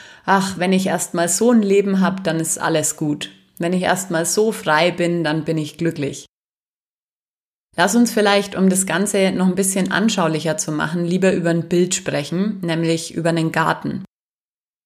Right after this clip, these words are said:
Ich hatte also als Angestellte einen Garten, der rein rational betrachtet schon ziemlich schön gepflegt war. Ich hatte damals das Glück, einen wunderbaren Chef und nette Kollegen zu haben,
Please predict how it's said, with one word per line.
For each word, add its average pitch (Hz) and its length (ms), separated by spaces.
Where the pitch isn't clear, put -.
Ich 175 160
hatte 202 220
also 190 260
als 170 180
Angestellte 190 600
einen 170 260
Garten, 190 560
der 165 380
rein 160 240
rational 165 580
betrachtet 156 580
schon 165 220
ziemlich 175 340
schön 170 240
gepflegt 160 540
war. - 240
Ich - 60
hatte 175 180
damals 175 380
das 165 160
Glück, 196 300
einen 170 320
wunderbaren 190 540
Chef 196 300
und 170 160
nette 170 240
Kollegen 196 480
zu 185 200
haben, 170 300